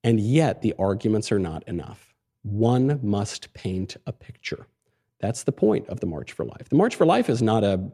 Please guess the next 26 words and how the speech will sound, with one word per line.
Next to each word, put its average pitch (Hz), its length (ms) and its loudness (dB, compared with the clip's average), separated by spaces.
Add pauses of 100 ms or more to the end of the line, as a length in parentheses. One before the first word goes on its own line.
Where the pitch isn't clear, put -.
(580)
not 104 160 2
a 95 100 2
philosophical 117 680 2
debate. 117 500 -2 (920)
Right? 110 140 2
It's - 140 0
not, 127 240 2
not, 135 180 4
it's 147 140 4
not 156 120 6
a 127 60 4
dry 117 420 2
academic 120 520 2
paper 120 440 4
and 107 120 4
then 107 80 4
there's 107 160 4
a 107 60 -2
symposium 117 600 4
and 95 100 2
we 104 80 6
all 104 120 4
read 107 160 4
each 104 140 0
other's 95 320 -2
papers. 151 400 0